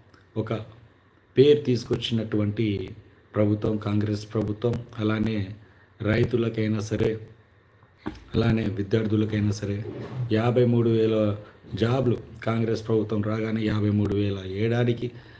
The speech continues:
ఒక ఏడాదిలోనే యాభై మూడు వేల జాబ్‌లు ప్రకటించడం అంటే మాటలు కావు. పది సంవత్సరాలలో కేసీఆర్ మరియు కేటీఆర్, ఆ, ప్రకటించిన జాబ్‌లు ఒక లక్ష అయితే, ప్రభుత్వం, మన కాంగ్రెస్ ప్రభుత్వం రాగానే,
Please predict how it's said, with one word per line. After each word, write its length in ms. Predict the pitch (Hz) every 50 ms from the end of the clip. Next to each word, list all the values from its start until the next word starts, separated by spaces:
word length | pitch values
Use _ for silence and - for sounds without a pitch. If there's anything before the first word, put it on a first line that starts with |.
| - - - -
ఒక 180 | 113 110 - 127
ఏడాదిలోనే 840 | 120 123 123 123 127 120 127 127 123 120 120 120 120 113 104 104 117
యాభై 340 | 110 107 110 117 110 117 113
మూడు 240 | 113 113 113 107
వేల 280 | 107 110 110 110 110 104
జాబ్‌లు 360 | 101 104 104 107 104 104 110
ప్రకటించడం 640 | 107 104 104 104 110 98 110 101 101 107 95 98 98
అంటే 440 | 98 98 92 - 107 101 92 - - - - - - - - - - - 101
మాటలు 380 | 104 110 113 113 - 117 107
కావు. 240 | 113 110 107 113 120 - - - - - - - - - - _ - 120
పది 160 | 120 131 127
సంవత్సరాలలో 960 | - 127 123 131 123 127 143 143 143 139 139 135 131 135 131 127 117 110 110 - - - - - - - _ _
కేసీఆర్ 540 | - 131 131 131 123 127 131 127 123 123 117
మరియు 220 | 117 113 110 107
కేటీఆర్, 520 | 110 - - 117 113 120 123 117 110 107 104 - - - - - - _ _ _ - - _ _ _ _ _ 110
ఆ, 340 | 110 110 113 113 110 110 107
ప్రకటించిన 680 | 104 110 113 107 117 107 - 120 120 110 - 113 110
జాబ్‌లు 380 | 104 101 107 107 107 104 107 113
ఒక 180 | 110 - - 104
లక్ష 300 | 101 101 101 - - 120
అయితే, 420 | 117 110 101 104 - 120 127 123 120 - - - - - - - - - _ _ _ _
ప్రభుత్వం, 600 | - 110 110 107 123 127 117 - 127 117 110 104 98
మన 180 | 101 101 104 107
కాంగ్రెస్ 500 | 101 107 107 107 110 - 117 117 - -
ప్రభుత్వం 360 | 113 110 104 107 113 104 98
రాగానే, 540 | 104 104 104 107 104 107 104 107 110 104